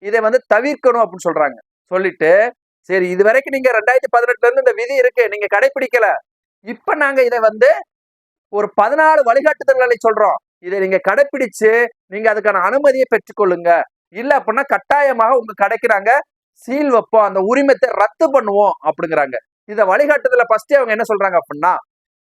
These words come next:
எஃப் எஸ் எஸ் ஏ ஐ என்று சொல்லக்கூடிய அந்த ஃபுட் சேஃப்டி கார்ப்பரேஷன், அதுல வந்து நீங்க இணையதளம் மூலம் உணவு பாதுகாப்பு உரிமத்தை நீங்க பதிவு செய்து சான்றிதழ் வாங்கணும். கட்டாயமாக நீங்க ஒரு கடை நடத்துறீங்க, உணவகங்கள் நடத்துறீங்க, இல்ல தேநீர் கடைகள் நடத்துறீங்க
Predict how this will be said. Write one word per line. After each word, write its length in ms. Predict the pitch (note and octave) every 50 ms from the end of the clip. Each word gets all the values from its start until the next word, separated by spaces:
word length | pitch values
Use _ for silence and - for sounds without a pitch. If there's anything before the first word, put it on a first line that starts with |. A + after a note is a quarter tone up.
| _ _ E3+
எஃப் 260 | A#3 C#4 C4+ - D#4
எஸ் 160 | D#4 - - D4+
எஸ் 140 | C4+ - A#3
ஏ 120 | A#3+ A3+ B3 A#3+
ஐ 120 | A3+ G#3+ G#3
என்று 220 | G3 G3 G3+ G#3 F#3+
சொல்லக்கூடிய 440 | - G3 G3+ G3+ - F#3+ F#3 G3+ A#3+ D4 D#4 D#4+ - _ _ _ _ _
அந்த 180 | F3+ F#3+ G#3+ A3
ஃபுட் 300 | G3+ - C4+ D4 - - -
சேஃப்டி 400 | D#4+ D4 C#4+ C#4 - - A3 E3+ A#2 - _ _ _ _ _ _ -
கார்ப்பரேஷன், 480 | G#3 A3 A3 A3+ A3+ G#3+ F#3 G3 F#3 F3+
அதுல 180 | G3 G3+ G3
வந்து 200 | G3 G#3+ B3 C#4 B3+
நீங்க 180 | A3+ A3 A3+ A#3+ C#4+ D#4+ D#4 _ _ _ _ _ E3
இணையதளம் 540 | G3+ C4 D4+ D4+ D4+ D4 C#4 C4+ B3 A3 G#3
மூலம் 260 | G#3 G#3 A#3 D4 D4+ _ _ _ _ _ -
உணவு 320 | F#3 A3+ C#4+ D#4 D#4+ D#4+ - - C4
பாதுகாப்பு 420 | B3+ B3+ B3+ C4 B3+ B3+ - B3+ A#3 A3
உரிமத்தை 400 | A3+ A3+ A3 G#3+ - - C4 A#3
நீங்க 260 | A3 G3+ G3+ G#3 C#4 D#4+ D#4 _ _ _ _ -
பதிவு 280 | G3 A3+ B3+ D#4 D#4 D4
செய்து 300 | - C4+ A#3 A#3 C#4 C#4 - -
சான்றிதழ் 460 | G#3+ A3+ B3 A#3 A3+ A3 B3 A3+ G3 F#3
வாங்கணும். 380 | F#3+ G3 F#3 F3 E3 C#3+ - _ _ _ _ _ _ _ _ _ _ _ -
கட்டாயமாக 680 | F3+ F3 - - B3+ B3+ C4 C4 B3+ A#3 A3+ A3 B3+ C4
நீங்க 180 | A#3+ A#3 A3 A3
ஒரு 120 | G3+ F#3+ - G3
கடை 160 | G3+ A#3 B3+ B3 A#3
நடத்துறீங்க, 440 | G#3+ - - A3 G3 F#3+ F#3+ G#3+ B3+ D4+ D4+ _ _ _ _ _
உணவகங்கள் 600 | D#3+ F#3 A#3+ C#4 C#4 C4 C4 B3+ B3 A#3+ A#3 G#3+
நடத்துறீங்க, 380 | G#3 G3 - G#3 G3+ G3+ A#3 C4 B3
இல்ல 120 | A#3 A3+ -
தேநீர் 440 | - G#3+ A#3 B3+ B3+ B3+ B3+ A#3+ B3
கடைகள் 320 | A3+ A#3 G#3+ G#3+ G#3 G3
நடத்துறீங்க 420 | G3 G3 - G#3+ G3 F#3+ F#3+ G#3